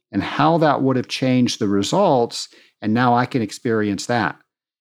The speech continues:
And then when I find somebody that's going through something similar,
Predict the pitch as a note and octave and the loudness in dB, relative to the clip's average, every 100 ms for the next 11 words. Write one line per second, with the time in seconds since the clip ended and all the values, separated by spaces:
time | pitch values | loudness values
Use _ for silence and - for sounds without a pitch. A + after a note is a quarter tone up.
0 | - G#2 G2+ C#3+ F3+ D#3+ C3 - C3 G#3 | -8 -4 2 4 6 4 2 0 0 0
1 | B3 - B2 A2+ G2+ - A2+ G#2+ G#2 G2+ | 0 0 0 0 -2 -2 0 0 0 0
2 | G2+ G2+ - A2 A2+ - - A#2+ B2 B2 | 0 -2 -4 -2 -2 -2 0 2 2 0
3 | C3 A2+ - G#2+ G2 G#2+ G2 F#2 - A3+ | 0 -2 0 -2 -2 -2 -2 -2 0 2
4 | A#3 C#3 G2 F#2+ G2 | 4 4 4 2 -2